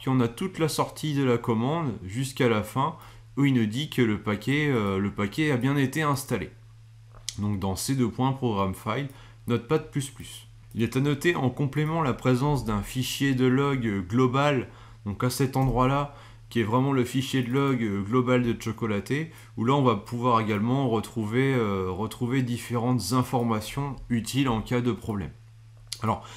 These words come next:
maintenant ce qu'on va faire c'est rebasculer sur notre serveur et on va voir qu'avec, euh, Chocolaté on pourrait tout simplement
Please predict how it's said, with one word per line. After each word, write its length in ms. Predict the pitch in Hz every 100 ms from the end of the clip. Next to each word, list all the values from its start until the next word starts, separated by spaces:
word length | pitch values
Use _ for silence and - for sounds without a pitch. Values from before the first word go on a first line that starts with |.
| - -
maintenant 260 | 131 190
ce 80 | 190
qu'on 140 | - 143
va 140 | 139
faire 300 | 135 190 185
c'est 140 | -
rebasculer 880 | 131 143 143 151 - - 156 156 156 - - - - -
sur 240 | - - 160
notre 180 | 151 139
serveur 540 | - 131 139 196 202
et 20 |
on 80 | 143
va 120 | 131
voir 260 | 147 208 208
qu'avec, 500 | - 151 156 160 -
euh, 480 | 139 127 120 113 113
Chocolaté 520 | - 135 139 113 165
on 120 | 185
pourrait 320 | 131 127 117 110
tout 180 | 180
simplement 560 | 170 151 - 120 131 202